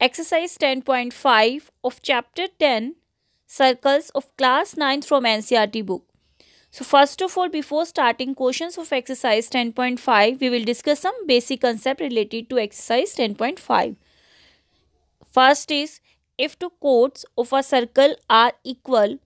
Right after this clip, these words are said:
then their corresponding arcs are congruent And conversely, if two arcs are congruent, then their corresponding chords are equal, which means सर्कल के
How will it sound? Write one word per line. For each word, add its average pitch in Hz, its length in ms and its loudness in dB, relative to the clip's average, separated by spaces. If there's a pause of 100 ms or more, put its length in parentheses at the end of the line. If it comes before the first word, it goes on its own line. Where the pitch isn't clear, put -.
(520)
then 277 200 2
their 330 160 0
corresponding 311 800 2 (120)
arcs 220 500 2
are 240 180 4
congruent 254 680 -6 (420)
And 240 280 2
conversely, 262 680 -4
if 269 120 -8 (140)
two 320 220 -8
arcs 220 360 2
are 247 180 2 (120)
congruent, 220 560 -2
then 240 260 0
their 254 200 4
corresponding 214 760 0
chords 202 380 0 (100)
are 214 240 6 (100)
equal, - 440 -6 (840)
which 330 340 2
means 226 500 -4 (880)
सर्कल 285 460 2
के 403 160 -2